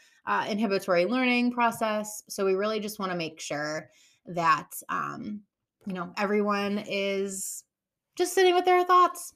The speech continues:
letting their anxiety be there. All that coping, especially when you are actively anxious, can be really detrimental in the long run.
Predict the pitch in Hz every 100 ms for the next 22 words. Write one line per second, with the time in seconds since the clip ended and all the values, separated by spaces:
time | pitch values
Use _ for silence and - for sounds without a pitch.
0 | - 311 320 311 311 294 311 294 294 285
1 | 226 175 175 - _ _ _ - 214 220
2 | 185 - 220 208 208 175 160 160 170 -
3 | 185 190 185 185 185 175 165 135 175 -
4 | 180 175 170 - 165 165 - 180 180 175
5 | 175 180 175 160 - 175 165 151 170 165
6 | 156 143 - - 175